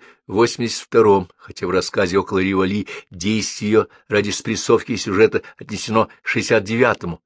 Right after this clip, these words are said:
к первым парижским концертам. Российского барда зовут в грузинский ресторан, и там к нему подходит величавый грузинский старик Томас Басария, один из тех, кого Шалва Акуджава выгонял из Кутаиси в тысяча девятьсот двадцать первом году.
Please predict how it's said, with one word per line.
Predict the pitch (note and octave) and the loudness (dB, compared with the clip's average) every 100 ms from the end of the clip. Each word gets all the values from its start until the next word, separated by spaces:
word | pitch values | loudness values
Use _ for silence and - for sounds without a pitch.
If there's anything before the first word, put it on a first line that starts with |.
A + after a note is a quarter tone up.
| _ | _
к | - | -14
первым | - A2+ G#2 G#2+ G#2 | 0 4 4 2 0
парижским | G2 G#2 F#2+ - G#2+ | -2 -2 -4 -8 -2
концертам. | A2 F#2 A2+ - - _ _ _ _ _ _ _ _ _ _ _ _ | -2 0 -4 -4 -18 _ _ _ _ _ _ _ _ _ _ _ _
Российского | G#2 A2 - A#3+ F#3+ - A#2+ A2 | 2 4 4 0 -2 4 6 8
барда | G2 D#3 E3 G#2+ | 8 4 4 0
зовут | F#2 G2 D3 | 2 2 2
в | A2+ | 0
грузинский | F#2 F2 A2 D3+ - A2 F#2+ | 0 0 0 -4 -6 -6 -4
ресторан, | F#2 - G2 G2 B2 - _ - _ _ | -4 -2 2 4 2 -4 _ -20 _ _
и | B2+ | -4
там | - F#3+ | 2 2
к | - | 2
нему | F3+ F3+ | 0 2
подходит | F3+ - F#3 F3 D#3 | 0 2 2 2 -2
величавый | F3+ E3+ - F3+ F3+ | -4 0 4 6 6
грузинский | F3 D#3+ F3+ E3+ F#3 D#3 | 4 2 0 -2 -4 -4
старик | - F3 F3 | 2 2 2
Томас | - E3+ E3+ D3+ | 2 4 4 4
Басария, | E3 D#3 C3 G2 E2+ E2 _ _ _ _ _ _ _ _ | 2 4 4 2 0 -6 _ _ _ _ _ _ _ _
один | - E3 F#3+ | 0 0 2
из | F#3 E3 | 0 -2
тех, | - E3+ | 0 0
кого | D#3+ D#3 D3 - _ _ _ _ | 4 2 2 -2 _ _ _ _
Шалва | - - D3 B2+ A#2 A2+ | -6 2 4 6 8 6
Акуджава | - A2+ F#2 A2 G#2 | 4 0 6 8 8
выгонял | G2+ G2 G2+ G#2 G2+ | 6 6 4 4 4
из | - | 0
Кутаиси | A#2 G#2 G#2 F#2+ - | -4 -2 -2 -4 -8
в | F2+ | -8
тысяча | - G2 - | -8 -6 -6
девятьсот | F#2+ F#2 - G2 | -6 -6 -4 -6
двадцать | F2 F#2 - - | 0 0 -2 -6
первом | G2+ F2+ | -6 -4
году. | F#2 F2 | -4 -6